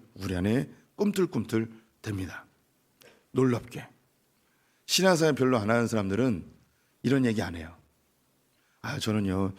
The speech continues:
주일 성수도 잘 못하고, 아우, 지은 죄도 많고요. 똑바로 못 살고, 성경도 못 읽고, 기도도 못하고, 아유, 내가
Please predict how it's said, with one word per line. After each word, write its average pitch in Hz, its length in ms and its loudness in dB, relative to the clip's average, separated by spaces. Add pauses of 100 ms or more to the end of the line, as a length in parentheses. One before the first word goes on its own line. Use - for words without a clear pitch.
(180)
주일 120 260 0
성수도 104 360 -2
잘 95 160 -4
못하고, 92 640 -8 (360)
아우, 98 260 -8
지은 117 340 0
죄도 98 220 0
많고요. 95 640 -6 (640)
똑바로 139 300 -4
못 98 120 -4
살고, 95 520 -4 (340)
성경도 143 440 0
못 101 180 -4
읽고, 107 540 -6 (640)
기도도 101 320 0
못하고, 95 600 -6 (540)
아유, 90 320 -10
내가 98 240 -6